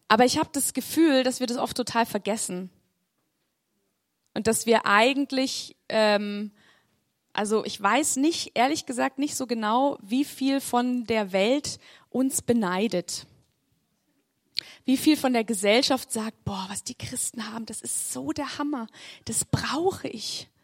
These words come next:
Ich sag euch mal, wie es ist. Die sagen, oh, s-, thank you very much, das brauche ich ganz bestimmt nicht, was du hast. Weil Probleme habe ich nämlich genug alleine, auch ohne deinen komischen Gott, ohne deinen komischen Jesus. So ist es eigentlich,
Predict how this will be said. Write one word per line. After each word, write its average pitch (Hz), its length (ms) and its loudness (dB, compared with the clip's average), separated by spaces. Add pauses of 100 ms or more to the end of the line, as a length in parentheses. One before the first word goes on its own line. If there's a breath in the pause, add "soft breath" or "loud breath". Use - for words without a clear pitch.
(500)
Ich - 140 -6
sag 254 220 2
euch 240 120 -2
mal, 214 180 0
wie 202 80 -4
es - 120 -4
ist. - 440 -2 (200 soft breath)
Die 233 60 -6
sagen, 190 360 2
oh, 185 100 0
s-, - 460 0 (580)
thank 214 260 0
you 208 60 0
very 185 180 4
much, 196 260 -2
das - 120 -6
brauche 190 180 0
ich - 100 -6
ganz 196 220 -4
bestimmt 220 320 -6
nicht, 240 200 -4
was 196 140 -2
du 190 160 -4
hast. - 380 -6 (400 loud breath)
Weil 202 320 0
Probleme 226 440 -2
habe 220 120 -6
ich 214 100 -10
nämlich 208 460 -8
genug 220 360 -2
alleine, 202 420 -4
auch - 120 -10
ohne 226 180 -4
deinen 190 200 -4
komischen 208 380 -8
Gott, - 300 -6 (240)
ohne 208 160 -6
deinen 190 140 -4
komischen 202 360 -10
Jesus. 196 420 -10 (340)
So 269 180 0
ist - 180 -2
es 233 120 -6
eigentlich, 214 720 -8